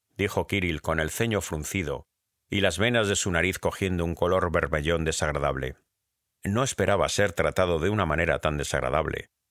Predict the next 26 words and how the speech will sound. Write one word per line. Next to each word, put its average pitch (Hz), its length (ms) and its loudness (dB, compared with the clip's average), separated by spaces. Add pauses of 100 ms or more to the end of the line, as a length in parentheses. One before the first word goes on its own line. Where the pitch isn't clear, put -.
(180)
por 82 140 0
los 90 160 0
que 85 160 2
él 104 80 2
consideraba 78 640 0
sus - 220 -4
empleados. 73 680 -2 (1800)
«¿Es 101 160 2
así 117 240 2
como 92 340 2
amenazaba 85 540 2
a 87 40 0
mi 82 100 0
hermano?», 73 340 0 (640)
preguntó 107 420 2
Magí, 85 640 0
añadiendo 101 500 2
un 107 100 2
escalón 87 360 0
más 87 260 2
al 82 140 2
trampolín 80 480 0
que - 100 -2
había 80 240 2
estado 80 320 0
construyendo 76 800 -2